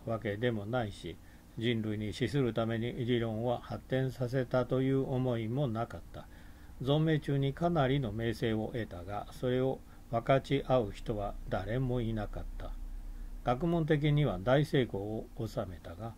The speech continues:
愛は決して手に入れられなかった。最高の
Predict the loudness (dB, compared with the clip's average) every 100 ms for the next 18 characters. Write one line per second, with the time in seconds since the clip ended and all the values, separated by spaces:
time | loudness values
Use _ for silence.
0 | -16 -18 -20 -4 2 2 0 -6 -2 -2
1 | -2 -10 0 0 0 -2 0 0 -6 -6
2 | -2 0 0 0 0 -4 -10 -12 -16 -14
3 | -16 -16 -18 -20 -20 -20 -20 -20 -20 2
4 | 6 6 4 4 4 2